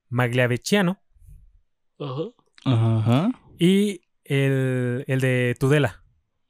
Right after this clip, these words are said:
Speaker 3: Eh, ajá.
Speaker 2: No, sí, claro. Sí,
Speaker 1: Sí,
Speaker 2: sí,
Speaker 1: sí.
Speaker 2: sí lo conozco.
Speaker 1: El códice de Tudela. Que en este último, según, si no estoy mal, es donde se menciona lo que mencioné el programa pasado sobre la descripción que dan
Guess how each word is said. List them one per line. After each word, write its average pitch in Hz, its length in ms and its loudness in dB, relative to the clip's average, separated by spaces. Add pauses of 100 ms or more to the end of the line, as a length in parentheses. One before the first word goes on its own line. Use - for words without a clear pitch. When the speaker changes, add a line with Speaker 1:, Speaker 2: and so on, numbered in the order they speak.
(800)
Speaker 3:
Eh, - 120 -6 (140)
ajá. 127 680 -2
Speaker 2:
No, 113 280 -4
sí, 101 220 -6
claro. 92 380 -6
Sí, - 200 -14
Speaker 1:
Sí, 110 80 -8
Speaker 2:
sí, 123 100 -6
Speaker 1:
sí. 127 80 -12
Speaker 2:
sí 139 60 -6
lo 120 140 -6
conozco. 95 400 -14
Speaker 1:
El 120 80 -8
códice 151 280 0
de 131 100 0
Tudela. 139 420 0 (840)
Que 165 580 -2 (220)
en 143 200 -4
este 180 240 2
último, 185 800 2
según, 143 560 0
si 131 140 -4
no 135 60 0
estoy 160 180 -2
mal, 160 200 2
es 143 120 2
donde 151 180 -2
se 131 100 -4
menciona 143 480 -4
lo 135 120 -2
que 123 100 -6
mencioné 117 240 -4
el 117 40 -6
programa 131 260 -2
pasado 160 440 0 (400)
sobre 156 840 2
la 131 80 0
descripción 135 420 -2
que 151 120 0
dan 143 300 0